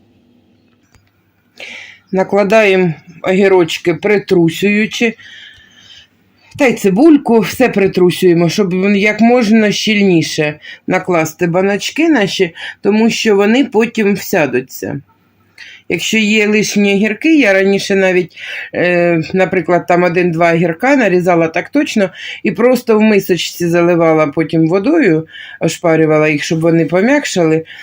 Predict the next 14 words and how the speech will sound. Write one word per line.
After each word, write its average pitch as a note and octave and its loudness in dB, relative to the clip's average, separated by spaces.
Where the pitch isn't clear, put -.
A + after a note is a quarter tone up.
і F#3+ 0
добавляла, G3 2
докладала F3+ 0
в E3+ 0
баночки. D#3+ -2
Ось F#3 -2
отак E3 0
от D#3+ -6
виглядають E3 -2
цей D#3+ -2
салатик D#3 -2
красочно D#3+ -2
у F3 -4
баночках. D#3+ -2